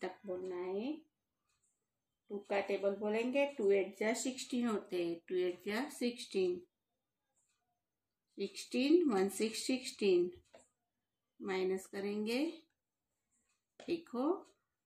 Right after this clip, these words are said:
सेवन में से सिक्स माइनस किए तो वन बचा, वन, वन है तो ज़ीरो है। क्या आता है इसका, रिमाइंडर से वन ही होता है।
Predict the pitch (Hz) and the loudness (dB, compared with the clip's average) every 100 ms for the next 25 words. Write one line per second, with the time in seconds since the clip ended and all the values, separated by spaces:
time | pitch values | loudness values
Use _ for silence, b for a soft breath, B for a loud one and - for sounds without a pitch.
0 | _ - 196 185 190 196 190 233 240 320 | _ -6 -2 0 2 2 0 2 4 4
1 | 403 - _ _ _ 240 - - 247 233 | 2 -8 _ _ _ -8 -6 -4 0 0
2 | 233 233 - 233 233 247 247 202 202 196 | -2 -6 -8 -4 -2 -2 -4 -6 -2 -2
3 | 196 202 - 233 240 302 - _ _ _ | -4 -6 -6 -6 -4 -6 -12 _ _ _
4 | _ _ 220 208 185 190 190 190 208 196 | _ _ -10 -4 -2 0 0 -2 -4 -4
5 | 214 220 208 180 180 170 170 _ _ _ | -2 0 0 -2 -4 -6 -10 _ _ _
6 | _ _ _ _ _ _ _ 214 - 196 | _ _ _ _ _ _ _ -16 -4 -2
7 | 196 - 208 214 214 - - 240 302 427 | -2 -2 -2 -2 -4 -10 -4 0 2 0
8 | - _ _ _ _ _ _ _ _ _ | -4 _ _ _ _ _ _ _ _ _
9 | 226 214 220 220 220 214 226 220 220 220 | -6 -2 2 2 2 4 4 2 -10 -12
10 | _ _ _ _ _ _ _ _ 220 214 | _ _ _ _ _ _ _ _ -2 0
11 | 196 196 185 180 - 180 190 185 | 2 2 0 0 -2 -6 -6 -10